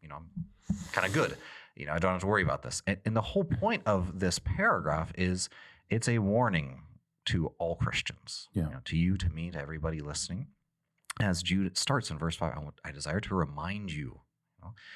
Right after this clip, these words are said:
Speaker 1: Why? Because in, earlier in the letter, he's talking about there are people who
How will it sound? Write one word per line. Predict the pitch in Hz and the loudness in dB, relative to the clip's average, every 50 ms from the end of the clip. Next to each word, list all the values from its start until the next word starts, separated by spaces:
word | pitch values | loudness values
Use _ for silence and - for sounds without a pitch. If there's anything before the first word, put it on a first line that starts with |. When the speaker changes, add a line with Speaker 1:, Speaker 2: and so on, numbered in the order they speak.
| - - - _ - | -20 -20 -20 _ 0
Speaker 1:
Why? | - 110 117 101 85 | 2 4 6 6 4
Because | 76 85 - 98 92 90 - - | 4 2 2 2 2 2 0 0
in, | 85 85 82 - - | 0 -2 -2 0 2
earlier | 90 90 92 92 | 2 4 4 4
in | 92 92 | 4 4
the | 90 90 | 4 4
letter, | 113 143 143 87 | 4 4 2 2
he's | 73 - | 0 2
talking | - 87 85 - 92 | 2 0 0 0 -2
about | 85 - - | -6 -2 -2
there | 107 147 | -2 -2
are | |
people | 165 - 127 127 - 131 123 | 0 -2 -2 -2 -2 -2 0
who | - 110 107 113 | 2 2 2 0